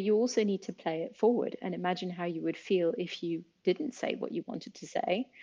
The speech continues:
Um, and I think that's kind of what took me to, to study mediation. You know, I think I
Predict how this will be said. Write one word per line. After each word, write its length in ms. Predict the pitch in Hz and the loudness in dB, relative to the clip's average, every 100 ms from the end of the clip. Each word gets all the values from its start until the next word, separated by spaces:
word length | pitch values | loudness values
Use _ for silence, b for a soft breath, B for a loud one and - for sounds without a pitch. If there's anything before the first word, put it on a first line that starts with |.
| B B B | B B B
Um, 640 | - 180 180 180 175 214 - - _ _ _ | 4 6 8 6 4 0 -2 -8 _ _ _
and 240 | 220 233 226 | 4 6 6
I 100 | 226 | 4
think 220 | 247 269 | 4 4
that's 240 | 240 - | 2 2
kind 180 | - 254 | 4 6
of 80 | 208 | 6
what 240 | 190 - - - _ | 6 2 -2 -20 _
took 240 | - 226 - | 0 0 4
me 220 | 202 185 180 | 2 2 2
to, 340 | 190 175 170 175 - | 2 4 4 2 0
to 80 | 190 | -2
study 300 | - 180 185 | 0 0 0
mediation. 720 | 175 165 170 196 - - - | 0 2 4 2 0 -4 -4
You 60 | 180 | -2
know, 100 | 175 | -2
I 60 | |
think 200 | 196 | -2
I 60 | 190 | 0